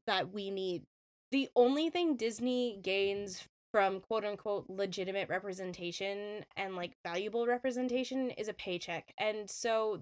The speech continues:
they're never going to do anything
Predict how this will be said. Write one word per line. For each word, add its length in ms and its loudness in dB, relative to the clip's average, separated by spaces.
they're 220 2
never 640 2
going 320 2
to 80 0
do 220 0
anything 600 2